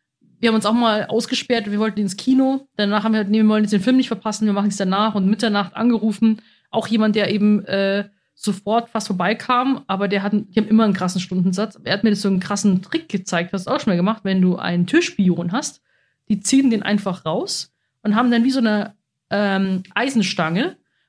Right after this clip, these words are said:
und machen die Türklinke auf von innen. Denke ich mir, wenn der das jetzt einfach so macht und bei mir reinkommt, das kann ja jeder.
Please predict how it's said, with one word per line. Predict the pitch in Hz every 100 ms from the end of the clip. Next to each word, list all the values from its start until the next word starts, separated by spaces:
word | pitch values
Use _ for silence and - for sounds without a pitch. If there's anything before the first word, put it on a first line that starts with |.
| _
und | 226
machen | 220 220
die | 226
Türklinke | - 262 196 185 -
auf | - - _ _ _
von | _ 185
innen. | 185 175 - _ _ _ _
Denke | 185 202
ich |
mir, | 196 196 185 - _ _ _ _ -
wenn | 180
der | 180
das | 202
jetzt | 196
einfach | 202 190 185
so | 175
macht | 175 226 -
und | - 185
bei | 185
mir | 185
reinkommt, | 170 190 196 220 185
das | 180
kann | 208
ja | 180
jeder. | 180 269 151